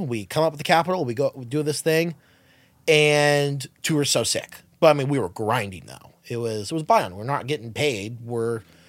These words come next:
slinging merch. We're selling C Ds, and we're getting, I mean, we had a three, I hired a three-person crew for that tour. And I was like,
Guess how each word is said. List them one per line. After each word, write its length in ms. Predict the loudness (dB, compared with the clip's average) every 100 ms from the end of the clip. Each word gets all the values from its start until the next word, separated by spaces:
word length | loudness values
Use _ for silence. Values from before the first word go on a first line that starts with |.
| -2
slinging 440 | 0 2 2 2
merch. 520 | 4 4 4 2 -4 -8 _ -20 -20 _ -4
We're 440 | 2 2 4 2
selling 380 | 2 2 2 0
C 220 | -2 -2
Ds, 640 | -4 -4 -4 -2 -4 -6 -10 -8
and 400 | -4 -2 -2 -4
we're 440 | -4 -2 -2 -4 -6
getting, 340 | -6 -6 -4
I 60 | -4
mean, 260 | -2 -4 -4
we 100 | -2
had 140 | -2
a 60 | -4
three, 600 | -8 -6 -4 -4 -6 -8 _ _ _ _ _ _ _ _ 0
I 60 |
hired 200 | 2 2
a 60 | 0
three-person 540 | -4 -4 -2 -2 -4
crew 300 | -2 0 -2 -6
for 120 | -6
that 160 | -4 -2
tour. 360 | -4 -6 -10 -20 _ _ _ _ -4
And 120 | 0
I 80 | 0
was 160 | -2 -2
like, 280 | -2 -4